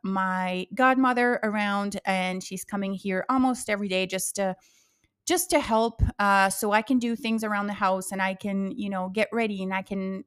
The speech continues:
go to my appointments without worrying about the baby. And, um, so it's really been helping having, you know, our parents not too far, uh, just a phone call away, um,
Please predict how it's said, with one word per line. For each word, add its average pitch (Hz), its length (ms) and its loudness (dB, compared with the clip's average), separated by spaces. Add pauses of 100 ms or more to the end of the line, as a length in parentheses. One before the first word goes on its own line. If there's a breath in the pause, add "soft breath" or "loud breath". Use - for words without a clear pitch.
go 214 200 0
to 233 120 -4
my 226 140 2
appointments 190 720 -4
without 190 340 2
worrying 190 440 0
about 185 240 0
the - 80 -10
baby. 185 440 -2
And, 170 220 -2 (420 loud breath)
um, 180 460 2 (160)
so - 160 0
it's 185 220 -2
really 214 180 2
been 202 180 0
helping 202 680 0
having, 190 560 0
you 190 80 -6
know, 180 220 -2
our 185 140 2
parents 196 500 2
not 190 200 0
too 190 160 -8
far, 240 600 10 (260 loud breath)
uh, 185 200 4
just - 260 -4
a - 40 -6
phone 262 300 4
call 233 280 6
away, 208 600 2
um, 175 400 -2